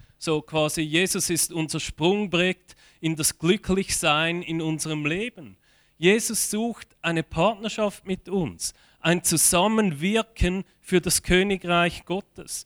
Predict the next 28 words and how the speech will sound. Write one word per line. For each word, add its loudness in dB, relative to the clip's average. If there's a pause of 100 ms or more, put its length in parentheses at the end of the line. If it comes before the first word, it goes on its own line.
(280)
Und -10 (580)
da 4
beginnt -2
auch -8
unsere -4
Berufung -8 (220)
und -6
den, 0 (140)
der 4
Ruf 4
des -4
Herrn 4
hineinzukommen, 2 (380)
dem 4
wir 4 (160)
folgen 4
dürfen. 2
Und -4 (260)
in -2
unserer 0
Reife 0 (260)
merken 6
wir, 6
dass -2
wir 0
in -4
diesem -4
Gehorsam 2